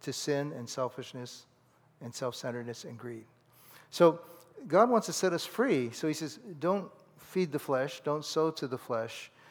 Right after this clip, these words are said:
Rather, what you gotta do is go closer. You, you gotta feed the good dog." In other words, you gotta live close to God, stay close to Jesus,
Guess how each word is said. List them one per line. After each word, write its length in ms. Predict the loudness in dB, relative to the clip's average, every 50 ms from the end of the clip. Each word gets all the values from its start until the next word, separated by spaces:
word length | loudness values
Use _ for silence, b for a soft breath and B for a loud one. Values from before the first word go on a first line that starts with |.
| B B B B
Rather, 360 | B 4 6 6 6 6 6 4
what 200 | 2 0 -4 -4
you 60 | -2
gotta 240 | 0 0 0 0 -2
do 180 | -2 -2 -2
is 240 | -2 -4 -8 -10 -14 -18 _ _ _ _ -6
go 140 | -6 -6
closer. 360 | -4 -4 -2 -4 -2 -4 -6 -6
You, 180 | -4 -4 -2
you 100 | 2 4
gotta 120 | 4 4 4
feed 260 | 4 0 0 0 0
the 60 | 4
good 240 | 6 6 6 6 6
dog." 380 | 4 2 2 2 -4 -10 -16 -20 -20 B B B B B B
In 60 | 2
other 40 | 2
words, 180 | 2 2 -2 -8 B B B B
you 80 | 0 4
gotta 320 | 6 6 6 6 4 0 -4 -12 -14 -2
live 220 | 2 4 4 4 4
close 300 | 4 4 4 4 4 0
to 100 | -4 -2
God, 300 | 0 2 2 2 0 -2
stay 220 | -4 -4 -2 -2 -2
close 300 | 0 0 0 0 0 -2
to 120 | -8 -10
Jesus, 600 | -6 -4 -2 -2 -2 -4 -6 -10 -10 -12 -14 -16